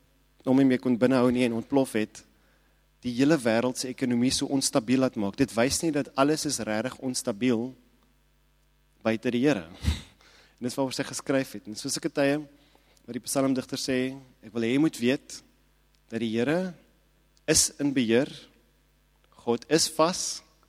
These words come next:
en God is stabiel en almal wat in hom is, sal stabiel bly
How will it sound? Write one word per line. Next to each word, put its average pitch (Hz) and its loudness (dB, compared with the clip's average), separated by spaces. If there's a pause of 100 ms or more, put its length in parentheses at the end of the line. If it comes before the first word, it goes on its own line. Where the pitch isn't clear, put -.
(460)
en 120 -2
God 165 0
is 180 -2
stabiel 117 0 (680)
en 113 -12
almal 180 4
wat 147 0 (120)
in 185 6
hom 127 4
is, - 0 (260)
sal 165 2
stabiel 127 2
bly 107 -2